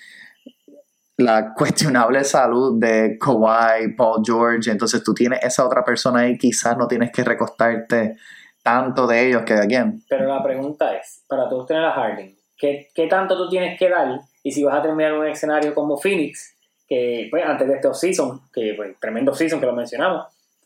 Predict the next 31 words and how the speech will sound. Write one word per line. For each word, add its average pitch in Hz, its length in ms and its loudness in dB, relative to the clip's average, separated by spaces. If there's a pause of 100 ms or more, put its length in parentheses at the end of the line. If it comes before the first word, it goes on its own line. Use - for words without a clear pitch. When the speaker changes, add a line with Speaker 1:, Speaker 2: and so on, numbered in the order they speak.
(340)
Speaker 2:
pues 113 120 -12
tú 110 60 -12
tenías 113 240 -8
cuatro 117 200 -4
jugadores 117 720 -4
buenos, 220 400 0
sin, 330 380 0
sin 202 220 -4
con 220 180 0
roster, 254 440 0
cuatro 202 260 2
estrellas, 269 420 0
y 202 40 -2
más 214 120 0
nada, 196 120 -2
entonces 160 200 -2
los 143 100 0
Clippers 135 280 -4
van 294 120 0
a 269 40 -10
tener 208 160 4
que 190 60 6
dar 170 100 4
un 165 80 -6
paquete 156 300 2
de 233 100 0
como 175 160 -2
tres 160 160 2
o 156 60 -4
cuatro 147 240 -2
jugadores. 147 420 0